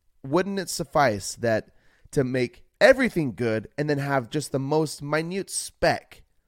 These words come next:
of evil, so that you can contrast the goodness with this one little minute speck, have everything in the, in the universe be good, holy, and unequivocally good,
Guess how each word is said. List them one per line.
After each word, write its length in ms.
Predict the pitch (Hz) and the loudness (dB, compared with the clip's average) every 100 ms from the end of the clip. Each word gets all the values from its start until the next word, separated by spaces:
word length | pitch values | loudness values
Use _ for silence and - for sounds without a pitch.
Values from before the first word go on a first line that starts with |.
| _ _ _ _ _ _ - | _ _ _ _ _ _ -2
of 220 | 120 - | -2 0
evil, 460 | 139 127 92 - - _ _ _ _ _ _ _ _ _ _ | -2 -2 -2 -12 -18 _ _ _ _ _ _ _ _ _ _
so 140 | - 131 | -2 0
that 140 | 131 | 0
you 120 | 147 | -4
can 220 | - 143 | -2 -6
contrast 720 | 131 147 135 160 165 113 - - | -4 -8 -4 0 2 2 -4 -8
the 80 | |
goodness 380 | 107 135 123 110 | 0 0 0 -4
with 160 | 127 - | -8 -6
this 200 | 165 175 | -6 -4
one 280 | 214 220 208 | -6 -4 -2
little 200 | 208 190 | -2 0
minute 420 | 180 175 170 - | -2 0 -4 -4
speck, 480 | - - 90 - - _ - | -2 0 -2 -6 -20 _ 0
have 180 | 135 113 - | 0 2 8
everything 440 | 202 247 233 208 | 8 8 2 0
in 80 | 185 | 0
the, 100 | 165 - | 0 0
in 120 | 147 | 0
the 80 | 139 | 0
universe 420 | 139 139 127 - | 0 0 -2 -2
be 140 | 123 | -8
good, 460 | 92 123 120 151 165 - _ | -4 0 2 2 -2 -14 _
holy, 600 | - 135 151 165 202 208 - _ _ | -2 2 4 4 0 -6 -14 _ _
and 240 | 123 113 - | -4 -4 -2
unequivocally 680 | 131 131 - 127 135 143 107 | -2 -2 0 0 0 -4 -4
good, 420 | - 120 156 | 0 0 -2